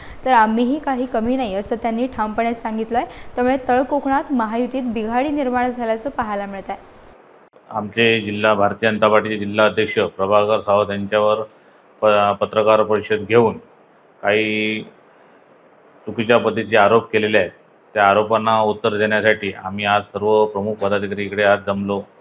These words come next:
Speaker 2: आणि आज संजू परब हे आज पत्रकार परिषद घेऊन आज आम-, आज इकडच्या चुकीच्या पद्धतीने जे वक्तव्य करत आहे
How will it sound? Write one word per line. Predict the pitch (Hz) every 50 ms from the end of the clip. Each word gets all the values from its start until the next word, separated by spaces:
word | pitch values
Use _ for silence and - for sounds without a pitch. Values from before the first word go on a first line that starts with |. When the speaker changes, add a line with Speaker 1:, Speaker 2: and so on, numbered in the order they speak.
| _ _ _ _ _ _ _ _ _ _ -
Speaker 2:
आणि | 101 98 101 104 107
आज | 104 107 110 113 113 - - - - _ _ _ _ _ _ _ _ _ _ _ _ _ _ _ _ _ _ _ - _ - - - - - - - - - - -
संजू | - 113 110 107 120 123
परब | 113 120 117 113 101 - - - - _ _ _ _ _ -
हे | 107 117 120 120 120 120 123 127 127 120 - - _ -
आज | 110 110 113
पत्रकार | 113 - - 107 - 113 117 110 120 120 120
परिषद | 113 101 110 110 107 110 120 104
घेऊन | 101 98 110 120 117 101 87 82 - - _ _ _ _ _ _ _ _ _ _ _ _ _ _ _ - - - - - - - 104
आज | 107 117 117 117
आम-, | 110 107 104 117 117 110 110 117 - -
आज | 113 110 113 120 117 117 - -
इकडच्या | 117 117 117 104 - 120 117
चुकीच्या | 113 - 117 104 - 113 113 123 113
पद्धतीने | 113 113 107 113 104 110 113 110 107 90 - - - - - _ _ _ _ _ _ _ _ _ _ - - 98
जे | 110 117 120 117 117
वक्तव्य | 113 110 110 110 - - 123 123 120
करत | 113 117 117 120 107 113
आहे | 107 92